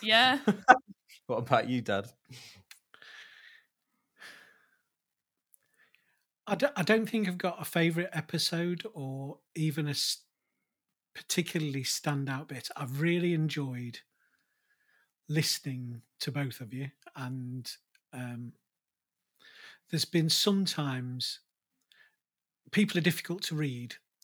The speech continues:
Speaker 3: and just occasionally when I've been talking about my understanding of faith and God, um,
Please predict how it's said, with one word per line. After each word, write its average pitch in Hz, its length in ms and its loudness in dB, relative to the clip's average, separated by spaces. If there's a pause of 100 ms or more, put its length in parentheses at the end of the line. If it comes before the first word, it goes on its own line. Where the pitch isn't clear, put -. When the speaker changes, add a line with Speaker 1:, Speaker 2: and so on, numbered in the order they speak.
(160)
Speaker 3:
and 143 520 -2
just - 320 0
occasionally 156 640 0
when 135 140 -4
I've 139 160 -4
been 139 200 -4
talking 135 540 -6
about 131 420 -6 (680)
my 139 400 -2
understanding 131 680 -6
of 123 100 -10
faith 123 460 -12
and 120 160 -14
God, 117 340 -12 (1400)
um, 143 440 -6